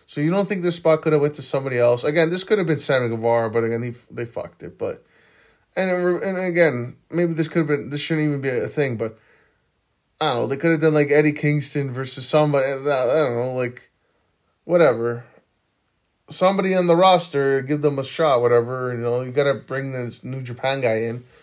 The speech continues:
We had Forbidden Door, like, a month and a half ago, two months ago. So why the fuck's this here? Like, I don't know. Again, I don't know, just the gripes I have, but let's just say Eddie Kingston. I don't even give a fuck. Darby Allin, Sting,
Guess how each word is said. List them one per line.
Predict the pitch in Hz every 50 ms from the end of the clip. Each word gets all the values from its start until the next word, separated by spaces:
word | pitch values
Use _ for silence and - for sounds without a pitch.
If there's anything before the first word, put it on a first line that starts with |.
| _ _ _
We | - 139 143
had | 147 151 151 151
Forbidden | - - 139 131 147 147 147 139
Door, | 135 147 151 135
like, | 117 120 113
a | 117
month | 117 123 127 127 123
and | 123 117
a | 117
half | 135 135 135 - 131
ago, | 127 123 120
two | 123 -
months | 120 120 131 143 - -
ago. | 101 110 107 107 113 117 - _ _ _ _ _ _ _ _ _ _
So | _ - 117
why | 131 139 147
the | 151 151
fuck's | - 151 151 147 151 -
this | 143 135 135 -
here? | 160 151 123 101 - 101
Like, | 113 107 117 120
I | 131
don't | 139 135 123 113
know. | 107
Again, | 110 117 123 123 113 113 113
I | 110
don't | 117 117
know, | 117 117 117 113
just | 117 120 120 123 117
the | 120 123
gripes | 110 113 123 120 123 120 120 - - -
I | 113 110
have, | 110 104 131 165 - _
but | 117 110 107 - - _ _ _ _ _ _ _ _ _ _ -
let's | 147 151 139
just | 139 139 120 -
say | 131 120 117
Eddie | 110 110
Kingston. | 101 - 107 107 104 - 107 110
I | 110 110
don't | 107 110 110 110
even | 104 104 104
give | 107 107
a | 107
fuck. | 107 - 113 113 113 - - _ _ _ _ _ _ _ _ _ _ - 135
Darby | 139 170 185 202 202 196
Allin, | 196 190 190 190 185
Sting, | 180 - - - 180 175 175 175 175 175 175 170 170 -